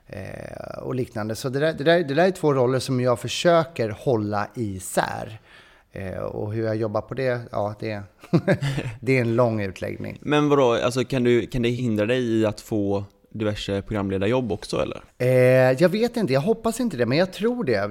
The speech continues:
Speaker 1: Det, jag tror att när man liksom har gnuggat in den här Tobbe Trollkarl så jäkla hårt som jag gjort under många år och fortsätter jobba med konstant, så tror jag att det är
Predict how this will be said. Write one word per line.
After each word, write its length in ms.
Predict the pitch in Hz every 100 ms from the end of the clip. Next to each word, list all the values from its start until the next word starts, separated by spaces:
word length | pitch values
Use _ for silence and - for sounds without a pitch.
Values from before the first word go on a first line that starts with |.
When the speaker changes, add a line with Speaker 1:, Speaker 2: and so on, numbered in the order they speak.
| 117
Speaker 1:
Det, 60 |
jag 240 | 156 165 165
tror 80 | 196
att 100 | 190
när 160 | 185
man 280 | 180 180 180
liksom 240 | 156 170 165
har 220 | 160 151
gnuggat 580 | 131 110 156 170 165 170
in 160 | 196
den 100 | 202
här 80 | 147
Tobbe 240 | 120 120 117
Trollkarl 380 | 127 110 113
så 120 | 104 113
jäkla 580 | 110 143 113 98 131
hårt 320 | 113 151 127 -
som 140 | 113
jag 60 | 117
gjort 120 | 117
under 160 | 110 117
många 300 | 127 110 123
år 400 | 202 110 117 160 - -
och 300 | - 135 -
fortsätter 680 | - 165 107 98 - 107 -
jobba 420 | 104 120 127 95 156
med 280 | 104 92
konstant, 880 | - 107 92 - - 107 98 107 - - - - -
så 160 | -
tror 320 | - - 120
jag 140 | 113 113
att 160 | 110
det 140 | - 120
är 320 | 117 110 107